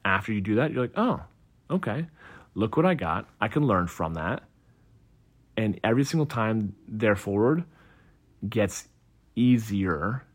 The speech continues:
in the sense of, like, your courage, your self-esteem has been supported and improved, and you can take more action. Things, you know, the, the, the, the actions will ultimately continue to be scary, but I do believe that the self-confidence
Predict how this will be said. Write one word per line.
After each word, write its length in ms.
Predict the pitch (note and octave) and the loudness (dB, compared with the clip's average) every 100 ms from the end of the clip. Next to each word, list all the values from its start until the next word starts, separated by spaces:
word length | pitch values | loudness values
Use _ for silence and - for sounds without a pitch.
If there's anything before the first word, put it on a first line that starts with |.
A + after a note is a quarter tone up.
| _ _ | _ _
in 80 | A2+ | -2
the 80 | G#2 | -2
sense 340 | - G#2+ F#2 | 0 0 0
of, 160 | G2+ F2 | -2 0
like, 340 | F#2 F2 - - | -2 -2 -6 -14
your 500 | - - G#2+ G2+ G2 | -10 -4 0 2 0
courage, 540 | - - B2+ A#2 G#2+ | -2 0 4 4 4
your 80 | G#2 | 0
self-esteem 720 | F#2 G#2 F#2 - - G#2+ G#2 | -2 -4 -4 -8 -4 -2 -2
has 240 | F#2+ G2 F2 | -2 -6 -6
been 180 | G2+ G2 | -6 -6
supported 580 | - F2 G#2 G2+ F#2+ | -8 -6 -4 -2 -4
and 100 | F#2+ F#2 | -6 -6
improved, 460 | - G2+ G2 - - - - - - - - | -4 -2 -2 -6 -14 -20 -20 -20 -20 -20 -6
and 120 | A#2+ | -2
you 80 | G#2+ | 0
can 100 | F2+ | -2
take 220 | G#2+ G2 | -2 -2
more 180 | F#2+ E2+ | -2 -4
action. 480 | F2 F2+ - D#2 - - _ - - | -4 -4 -6 -10 -12 -16 _ -18 -2
Things, 420 | D3 D#3 C#3 - | 2 4 2 0
you 80 | B2 | 0
know, 180 | G2+ F2 | 2 0
the, 160 | G2 - | -2 -6
the, 260 | - F#2+ - | -4 -4 -2
the, 160 | A2 | -4
the 200 | G2+ A2 | 0 2
actions 580 | A2 A#2+ - C3+ A#2+ - | 4 2 2 0 0 -2
will 340 | G2+ A2 G#2 G2 | 0 2 4 4
ultimately 360 | A2+ A2 A#2 G2 | 2 0 -4 -2
continue 380 | G#2 F#2+ A#2 | -4 -4 -2
to 80 | G2+ | -2
be 140 | F2+ F2+ | -2 -4
scary, 540 | - F#2 E2 B2+ F3+ - _ - _ - - - - - _ _ _ _ - | -6 -4 0 2 0 -4 _ -20 _ -20 -20 -20 -20 -20 _ _ _ _ 0
but 100 | A#2+ | 2
I 60 | |
do 180 | G#2+ B2 | 4 2
believe 380 | A2+ G#2+ G#2+ F#2+ | 2 4 4 4
that 200 | G2+ - | 0 -4
the 80 | F2+ | -10
self-confidence 1080 | - G2+ - - E2+ F2 G2 G#2+ - - | -4 -4 -2 0 0 2 -2 -4 -6 -12